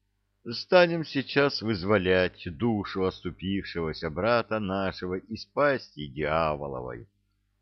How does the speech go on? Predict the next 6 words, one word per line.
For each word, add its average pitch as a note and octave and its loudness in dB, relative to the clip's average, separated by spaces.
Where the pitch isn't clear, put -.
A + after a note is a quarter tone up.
После G#2+ 2
чего G#2 -2
весьма F#2+ -4
будничным E2 -8
тоном A#2 -2
приказывает D2 -2